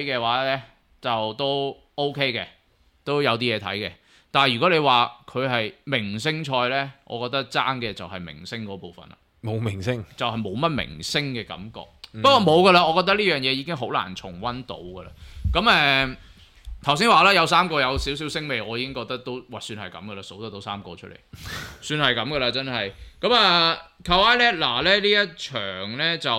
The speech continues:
Speaker 1: 係佢喺對，呃，世界隊嗰場呢，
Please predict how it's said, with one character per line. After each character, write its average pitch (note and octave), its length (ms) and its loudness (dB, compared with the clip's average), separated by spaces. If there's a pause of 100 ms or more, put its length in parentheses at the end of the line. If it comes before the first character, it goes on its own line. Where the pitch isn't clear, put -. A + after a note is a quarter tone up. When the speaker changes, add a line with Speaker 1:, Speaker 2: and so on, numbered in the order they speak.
(120)
Speaker 1:
係 A2 340 0
佢 A#2 220 -4
喺 C#3 280 0
對， C3 500 -4
呃， G#2+ 680 2
世 B2+ 220 0
界 B2 160 0
隊 B2 160 -2
嗰 C#3 120 -2
場 G#2 240 -8
呢， A#2 200 -6